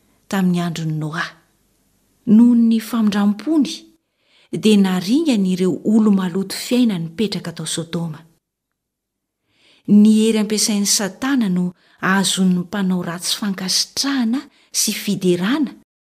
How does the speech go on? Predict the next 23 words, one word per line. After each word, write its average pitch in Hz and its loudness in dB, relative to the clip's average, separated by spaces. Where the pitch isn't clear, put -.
ary 202 0
amin'izany 175 -2
fomba 247 0
izany 240 -2
no 202 6
hitaoman'ny 214 -2
Satana 190 -4
tsy 185 -8
ankijanona 233 -2
ny 180 -2
olona 180 -2
hikomy. - -8
Toy 247 2
izany 208 0
tamin'ny 185 0
andron'ny 170 -4
Kaina 226 0
sy - -2
tamin'ny 170 -4
andron'ny 165 -6
Noa, 165 -4
ary 226 -2
tamin'ny 196 0